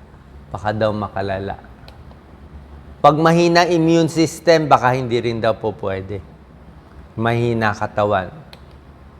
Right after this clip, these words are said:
Okay? May allergy, syempre, may allergy sa seafood. Eh, isda din siya eh. So, <laughs> fish oil din siya. Galing din siya sa isda. Although, mas safe lang pinangkukunan nila.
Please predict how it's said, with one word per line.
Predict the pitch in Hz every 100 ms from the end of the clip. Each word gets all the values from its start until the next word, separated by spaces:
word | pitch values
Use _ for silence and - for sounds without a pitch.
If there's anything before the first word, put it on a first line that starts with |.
| - - - - -
Okay? | 113 107 101 120 123 - - -
May | 151
allergy, | 156 160 165 165 147 170
syempre, | - 127 117 151
may | 123 110
allergy | 117 120 123 110 123
sa | 123
seafood. | 117 156 160 156 120 98
Eh, | 92 110 113 110 - - -
isda | 131 - 123 120 120
din | 120 120
siya | - 120 101
eh. | 98
So, | - 117 117 120
<laughs> | 110 123
fish | 120 -
oil | 135 123 113
din | 104 107
siya. | 127 113 - - -
Galing | 123 127 131 123
din |
siya | 113 117
sa | 113 113
isda. | 107 - 107 - -
Although, | - 147 165
mas | 160 156 -
safe | 170 156 139
lang | 147 139
pinangkukunan | 139 131 127 123 120 120 110 104
nila. | 101 98 92